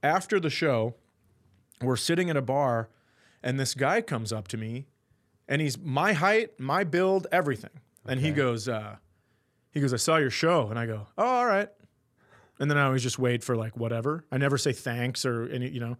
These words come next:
Speaker 2: You wanna know what's about to
Speaker 1: Right.
Speaker 2: happen.
Speaker 1: And then he goes, <clears throat> "Fuck you." And I go,
Speaker 2: <laughs>
Speaker 1: and I go, "I'd love to." <laughs> Because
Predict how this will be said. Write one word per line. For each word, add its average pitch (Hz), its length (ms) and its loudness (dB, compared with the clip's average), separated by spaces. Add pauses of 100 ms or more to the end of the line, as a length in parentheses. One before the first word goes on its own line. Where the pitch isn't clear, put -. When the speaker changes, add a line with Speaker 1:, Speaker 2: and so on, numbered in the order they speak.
Speaker 2:
You 123 120 -4
wanna 110 180 0
know 107 140 0
what's 98 180 -6
about 101 280 -6
to 92 60 -12
Speaker 1:
Right. 120 280 0
Speaker 2:
happen. 87 180 -12 (240)
Speaker 1:
And 147 120 2
then 170 80 2
he 170 80 2
goes, 110 360 -2 (160)
<clears throat> 170 300 -2
"Fuck - 440 -4
you." 123 300 -2 (720)
And 127 100 0
I 127 120 4
go, 120 420 4 (400)
Speaker 2:
<laughs> - 120 -20
Speaker 1:
and 123 100 2
I 123 80 2
go, 110 280 0 (460)
"I'd 117 140 -2
love 120 180 2
to." - 140 -12 (600)
<laughs> 156 400 -2 (2250)
Because 180 640 0